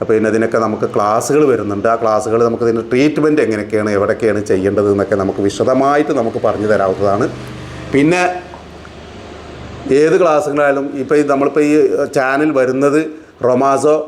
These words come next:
Institute of Beauty Therapy എന്നൊരു ചാനലിലാണ്. ഈ ചാനൽ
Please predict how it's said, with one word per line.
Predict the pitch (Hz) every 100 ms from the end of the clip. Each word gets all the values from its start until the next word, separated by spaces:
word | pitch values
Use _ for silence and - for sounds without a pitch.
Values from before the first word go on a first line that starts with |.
| - - _ _ _ _ - - 139
Institute | 147 - 131 156
of | 151 120
Beauty | 135 127 143
Therapy | - 120 113 120 120 123
എന്നൊരു | 117 113 110 - - - - - - - - -
ചാനലിലാണ്. | 107 113 110 101 92 95 113
ഈ | 113
ചാനൽ | 107 104 113